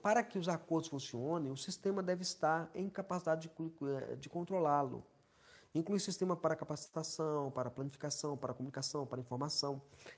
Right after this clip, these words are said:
Isso tudo fa-, faço do dever ético da deontologia. É meu dever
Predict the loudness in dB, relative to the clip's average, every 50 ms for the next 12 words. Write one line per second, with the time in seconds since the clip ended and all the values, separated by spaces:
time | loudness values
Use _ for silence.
0 | _ -4 -2 0 0 -2 -2 -2 -4 -4 -4 -6 -8 -2 2 4 4 4 2 -2
1 | -2 2 2 2 2 2 -2 -2 2 2 2 2 4 4 4 4 4 0 -4 -10
2 | -4 0 4 4 4 4 2 0 -4 -4 0 4 6 6 6 6 4 2 2 2
3 | 2 2 2 0 2 0 0 0 0 0 2 6 6 6 6 6 4 4 4 4
4 | 4 0 -4 0 4 8 8 8 8 8 4 -2